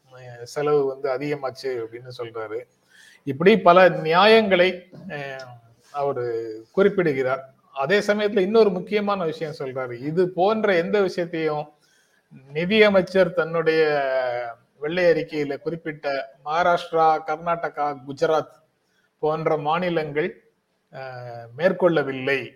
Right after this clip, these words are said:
நாம இங்கே செலவு செய்ததுல, அஹ், மக்கள் நலனுக்காக செலவு செய்ததுல ஒரு பாதி கூட அவங்க வந்து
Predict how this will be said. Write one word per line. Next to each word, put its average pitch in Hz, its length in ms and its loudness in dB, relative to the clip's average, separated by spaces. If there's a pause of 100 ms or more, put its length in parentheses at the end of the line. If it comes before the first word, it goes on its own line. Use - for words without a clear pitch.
(120)
நாம 147 320 -4
இங்கே 147 720 2
செலவு 185 460 0
செய்ததுல, 139 680 0 (420)
அஹ், 131 120 -14
மக்கள் 143 320 0
நலனுக்காக 165 580 2
செலவு 156 380 0
செய்ததுல 135 680 -2 (100)
ஒரு 151 260 -6
பாதி 196 440 4
கூட 180 280 2
அவங்க 151 300 2
வந்து 139 640 -6